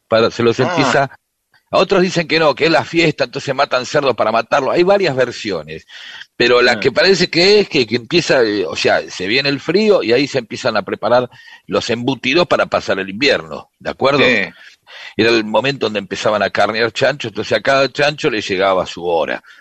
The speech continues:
Speaker 1: finalmente,
Speaker 2: Claro.
Speaker 1: su San Martín de Tours, ¿de acuerdo?
Speaker 2: Mirá vos.
Speaker 1: Y después otra versión, sí, es para decir, mirá vos, que es otro programa
Speaker 2: Sí.
Speaker 1: que vamos a hacer. Vamos a hacer
Speaker 2: No, el programa Mirá
Speaker 1: dos
Speaker 2: vos,
Speaker 1: programas.
Speaker 2: sí.
Speaker 1: Uno que se llama Mirá vos y el otro algún día lo vamos a contar,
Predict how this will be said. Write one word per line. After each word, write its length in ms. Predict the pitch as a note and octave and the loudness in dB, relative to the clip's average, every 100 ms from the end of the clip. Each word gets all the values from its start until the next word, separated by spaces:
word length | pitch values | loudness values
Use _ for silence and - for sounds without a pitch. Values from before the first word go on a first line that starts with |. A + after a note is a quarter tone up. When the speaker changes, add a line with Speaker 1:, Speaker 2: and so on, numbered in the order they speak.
| _ | _
Speaker 1:
finalmente, 460 | - F2+ F2+ E2+ D2 | -10 -4 -4 -2 0
Speaker 2:
Claro. 420 | A2+ A2 G2 F2 | 2 2 -2 -4
Speaker 1:
su 140 | F2+ | -4
San 220 | G#2 G#2+ G#2+ | 0 0 2
Martín 400 | A2 G2+ A2+ A2 | 0 0 -4 0
de 120 | F#2+ | -2
Tours, 420 | - D2 - - _ - - _ | -2 -6 -6 -12 _ -20 -20 _
¿de 60 | - | -4
acuerdo? 300 | G#2+ D#3+ C#3 | 0 2 2
Speaker 2:
Mirá 120 | A#2 C#3+ | 4 2
vos. 240 | C3 C3 | 2 -2
Speaker 1:
Y 60 | F#3+ | 2
después 320 | A3 C4 A#3 | 2 4 4
otra 280 | G#3+ G#3+ A3+ | 4 4 4
versión, 640 | A3 G#3 - A#3 A3 G#3 F3+ _ - | 4 2 0 2 4 2 -6 _ -8
sí, 340 | - F3+ C#3+ | 2 2 2
es 160 | - B3+ | 0 2
para 200 | B2+ A2+ | 2 0
decir, 300 | A2 C#3 C3 | 0 -2 -2
mirá 220 | G#2 A#2+ | 2 2
vos, 160 | F3 D#3 | 2 0
que 100 | F3 | -2
es 100 | - | -4
otro 240 | F3 D#3 | -2 0
programa 340 | C3+ D3+ D#3 D4 | 2 2 2 2
Speaker 2:
Sí. 60 | |
Speaker 1:
que 80 | C3+ | 0
vamos 240 | C3+ B2 | -2 -2
a 40 | A#2+ | -4
hacer. 320 | - F#2+ C#2+ - - - - | 0 -2 -2 -8 -20 -20 -4
Vamos 220 | C3+ D#3 | 0 2
a 40 | C#3+ | 2
hacer 180 | D3 D3+ | 2 4
Speaker 2:
No, 120 | A#3+ | 4
el 100 | G3 | 2
programa 380 | E3+ G3 G#3 G3 | 2 2 2 0
Mirá 220 | F#3 G#3 | 2 2
Speaker 1:
dos 100 | G3 | 4
Speaker 2:
vos, 80 | G#3+ | 4
Speaker 1:
programas. 360 | D#3 C3 F2+ - | 4 4 0 -4
Speaker 2:
sí. 40 | - _ _ - - - | -14 _ _ -20 -20 -4
Speaker 1:
Uno 180 | B2 D#3 | 0 2
que 100 | C3+ | 2
se 80 | C3 | 2
llama 140 | C3+ A2+ | 2 4
Mirá 240 | C3+ D#3+ | 4 6
vos 340 | F3 A#3 - | 6 4 2
y 160 | - C3 | -2 2
el 100 | C#3+ | 4
otro 260 | E3+ - C#3 | 4 4 2
algún 220 | B2+ C#3 | 2 0
día 120 | C3+ | 2
lo 80 | C3 | 4
vamos 160 | B2 A#2+ | 4 2
a 40 | |
contar, 520 | G#2+ A2 G#2 E2+ E2 | 0 -2 0 0 -2